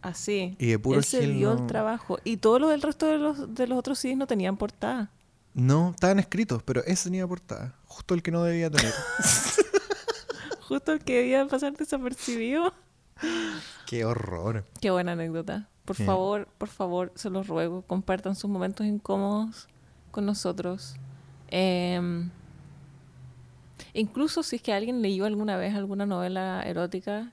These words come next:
Speaker 1: A K A novela rosa, por favor, compártanos sus comentarios. ¿Qué?
Speaker 2: Quería comentar algo anexo a esto. O sea, eh, ocurre en el mismo terreno,
Speaker 1: Mm.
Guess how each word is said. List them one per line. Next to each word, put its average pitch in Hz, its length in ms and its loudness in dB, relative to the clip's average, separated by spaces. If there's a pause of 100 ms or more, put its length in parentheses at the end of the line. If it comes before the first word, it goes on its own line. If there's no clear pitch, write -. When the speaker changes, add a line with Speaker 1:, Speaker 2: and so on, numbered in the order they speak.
(160)
Speaker 1:
A 190 100 0
K 190 80 -4 (160)
A 185 340 -4 (340)
novela 170 380 0
rosa, 160 480 -6
por 180 120 -4
favor, 180 280 0
compártanos 202 560 -4
sus - 80 -16
comentarios. 190 760 -6 (800)
¿Qué? 190 300 -2
Speaker 2:
Quería 139 220 4
comentar 131 380 2
algo 139 440 -2 (680)
anexo 104 440 -2
a 120 60 4
esto. 123 200 -2
O 139 60 -4
sea, 185 240 2
eh, 160 160 -6 (320)
ocurre 151 380 2
en 151 80 4
el 135 40 4
mismo 147 240 2
terreno, 113 540 2
Speaker 1:
Mm. 214 260 0